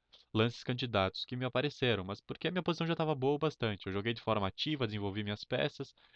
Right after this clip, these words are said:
roquei, deixei meu rei em segurança, e aí eu pude, eu pude, ah, dispor de uma maior mobilidade das minhas peças. Então tá, galera. Espero que vocês tenham gostado dessa,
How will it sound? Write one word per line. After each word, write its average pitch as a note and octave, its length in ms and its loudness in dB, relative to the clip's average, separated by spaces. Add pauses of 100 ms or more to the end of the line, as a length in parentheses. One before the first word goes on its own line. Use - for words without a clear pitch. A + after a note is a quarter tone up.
(120)
roquei, C#3 560 0
deixei A2+ 280 -2
meu A2 80 0
rei G#2+ 120 0
em - 20 -2
segurança, C3+ 680 -2 (480)
e C#3 100 -2
aí C3 100 4
eu C3 120 4
pude, C3 420 -2 (1600)
eu B2 120 2
pude, B2 400 -2
ah, A#2 680 0 (960)
dispor - 480 2
de C3 160 -6
uma B2+ 540 0 (120)
maior B2+ 220 2
mobilidade A#2+ 640 2
das A#2 140 -4
minhas B2 240 -4
peças. F2+ 440 -4 (1800)
Então D#3+ 100 -4
tá, D3 220 4
galera. G2+ 320 4
Espero C3 240 0
que C3+ 60 0
vocês B2 80 -8
tenham B2+ 120 -4
gostado A#2+ 360 0
dessa, G2+ 580 -2